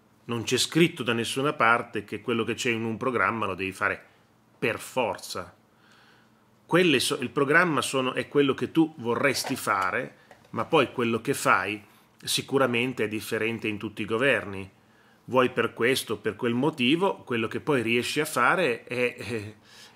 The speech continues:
è differente. Un, un conto sono i desideri e un conto è la realtà. E questo non vuol dire prendere in giro nessuno, perché così è, se vi pare, così è la vita, eh?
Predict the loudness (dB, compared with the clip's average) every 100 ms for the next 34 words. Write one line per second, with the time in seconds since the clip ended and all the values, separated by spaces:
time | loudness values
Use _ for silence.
0 | -2 -2 0 -2 0 0 0 -2 -6 -14
1 | -20 -20 _ _ _ _ -16 -12 -4 -2
2 | 2 2 2 0 0 0 0 0 2 2
3 | 2 0 -2 -10 -20 -20 -20 -14 -4 -2
4 | -2 -4 -6 -2 0 0 -6 _ _ _
5 | _ _ _ _ _ -20 -20 -20 -12 -2
6 | 0 2 0 -2 -2 -4 -4 -10 -4 -2
7 | 0 -2 -2 2 2 2 0 -4 -2 -2
8 | -2 -2 -2 -2 -2 -2 0 0 -4 -4
9 | -6 -4 -4 -6 -20 _ _ _ _ -20
10 | _ _ -20 -18 -4 -2 2 2 2 -2
11 | -8 -6 -4 -2 0 0 -2 -8 -8 0
12 | 0 0 0 0 -2 -18 -20 -6 -4 -4
13 | -6